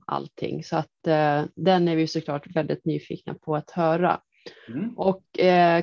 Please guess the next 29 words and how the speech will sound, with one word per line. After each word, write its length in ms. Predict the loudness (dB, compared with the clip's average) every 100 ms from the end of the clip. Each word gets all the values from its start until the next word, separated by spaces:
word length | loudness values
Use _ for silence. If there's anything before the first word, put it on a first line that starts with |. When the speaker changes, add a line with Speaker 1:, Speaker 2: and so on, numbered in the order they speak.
| 2
Speaker 1:
Kaxton 500 | 0 0 0 2 4
Yuki, 360 | 2 2 0
det 100 | 0
är 80 | 0
inte 240 | 0 -4
så 100 | 0
här 120 | 0 0
supersvenskt 760 | 0 -2 -2 -6 -6 -6 -4
namn. 300 | -2 0 -2 -6 _ _ _ _ -20 -20 _ -14
Speaker 2:
Eh, 200 | -10 -8
nej, 400 | 0 2 2 -2 0
det 60 |
är 180 | 2 4
det 60 | 2
inte. 160 | 2
Speaker 1:
Nej. 160 | 2 2 -4 -8
Speaker 2:
Skulle 300 | 0 2 4
kunna 200 | 4 6
Speaker 1:
Det 60 |
Speaker 2:
vara. 100 | 8
Speaker 1:
kanske, 280 | 8 8 4 0 -6 2
ja, 180 | 4 4 4
det 80 | 2
kanske 220 | 4 6
är 40 |
taget. 480 | 6 6 6 6 4 2 -8
Speaker 2:
<laughs> 500 | -4 -2 0 2 0 0
Ja, 280 | 2 2 2
ja. 360 | 2 2 0